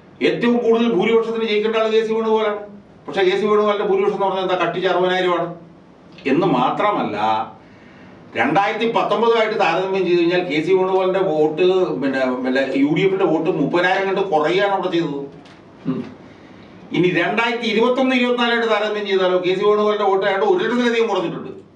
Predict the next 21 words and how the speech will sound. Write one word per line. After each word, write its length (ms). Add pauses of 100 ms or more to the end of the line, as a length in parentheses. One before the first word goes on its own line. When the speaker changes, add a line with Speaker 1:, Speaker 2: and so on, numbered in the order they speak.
(840)
Speaker 1:
മനസ്സിലായോ? 240 (440)
അപ്പം, 360 (340)
അപ്പം 140
ഇത് 160
കാണിക്കുന്നത് 580
എന്താ? 300 (160)
ഇത് 200
കാണിക്കുന്നത് 880 (840)
യു 320
ഡി 60
എഫിന് 500
ഒരു 320
ക്രെഡിബിലിറ്റി 600
ക്രൈസിസ് 320
ഉണ്ടായിട്ടുണ്ട് 520 (800)
തെക്കൻ 380
കേരളത്തിൽ. 380 (120)
വടക്ക് 420
അതങ്ങനെ 340
ഉണ്ടായിട്ടില്ല. 500
ഉം. 580